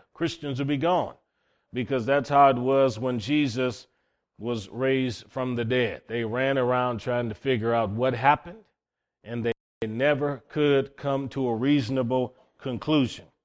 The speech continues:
So verse seven of Revelation twenty-two again, "Blessed is he that keeps the sayings." Now, if Jesus is telling John this in conclusion, that means that what he said is understandable.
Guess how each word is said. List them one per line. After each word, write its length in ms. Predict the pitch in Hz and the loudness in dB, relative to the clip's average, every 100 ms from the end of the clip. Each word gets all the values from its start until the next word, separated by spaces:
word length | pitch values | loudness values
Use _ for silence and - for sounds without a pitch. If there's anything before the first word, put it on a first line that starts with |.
| _ _ _ _ _ _ | _ _ _ _ _ _
So 160 | - 151 | 2 4
verse 360 | 127 190 - - | 6 6 4 -4
seven 520 | - 202 190 151 151 - _ - | 6 8 8 6 0 -8 _ -2
of 140 | 143 | 2
Revelation 500 | 156 151 156 151 139 | 2 4 2 0 -2
twenty-two 480 | 147 156 131 165 143 | -2 -2 0 0 0
again, 420 | 120 165 156 131 - _ _ | 2 2 2 0 -8 _ _
"Blessed 520 | 92 123 156 160 - | -6 0 2 0 -2
is 140 | 160 127 | -4 0
he 160 | 156 156 | 0 0
that 200 | 139 - | -2 -4
keeps 400 | 170 160 - _ _ _ - | -6 -6 -8 _ _ _ -14
the 140 | 117 | -12
sayings." 560 | - - 196 147 82 - _ _ _ _ _ _ _ _ _ _ _ _ _ _ _ | -6 2 4 4 0 -12 _ _ _ _ _ _ _ _ _ _ _ _ _ _ _
Now, 120 | 110 | -8
if 140 | 123 107 | -6 -4
Jesus 520 | 123 196 190 180 180 | 0 0 0 -2 -2
is 100 | 147 | -6
telling 400 | - 185 175 160 | 2 4 4 2
John 380 | 123 170 175 160 | 0 2 2 2
this 220 | 165 165 | 0 -2
in 140 | 156 | -4
conclusion, 800 | 143 139 117 190 190 127 120 120 117 _ _ _ _ _ _ _ - | -2 -4 2 4 4 2 -6 -8 -12 _ _ _ _ _ _ _ -2
that 220 | 147 175 | 2 4
means 220 | 180 170 | 2 2
that 100 | 156 | 2
what 220 | 147 175 | 6 6
he 180 | 147 175 | 6 0
said 420 | 151 - 208 190 | 0 2 6 6
is 180 | 156 143 | 6 4
understandable. 840 | 165 160 151 - 196 151 95 85 | 2 2 0 2 4 4 -2 -14